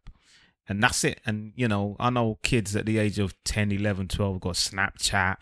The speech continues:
Instagram, Facebook, all these things. And I think, you know, at the right time, he may get these things, um, for his football and his drumming. I think it could help.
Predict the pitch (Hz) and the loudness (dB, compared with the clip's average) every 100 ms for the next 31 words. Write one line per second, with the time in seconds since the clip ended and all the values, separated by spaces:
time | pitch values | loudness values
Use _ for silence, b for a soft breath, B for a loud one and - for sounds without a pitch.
0 | b b b b 101 110 107 - 107 - | b b b b -4 -2 0 2 0 2
1 | 110 104 95 87 - 117 110 - 87 82 | 4 4 2 0 6 8 8 4 0 0
2 | 139 127 113 117 98 - 117 101 107 123 | 0 2 2 2 2 2 2 0 0 0
3 | 131 160 127 135 127 110 - 131 147 151 | 0 -2 -4 -2 0 -2 -2 -6 -4 0
4 | 151 110 - 120 107 110 110 107 98 113 | 2 2 0 0 0 0 0 0 0 0
5 | 110 95 - 101 127 - _ b b b | 0 -2 -2 -2 -4 -10 _ b b b
6 | - 104 101 120 104 - - - 104 98 | -4 -2 0 2 2 0 -6 -8 -6 -2
7 | 95 85 110 101 92 92 98 - 95 - | -2 -2 -4 -2 -4 -6 -6 -6 -8 -8
8 | - 110 92 98 95 | -6 -4 -4 -4 -8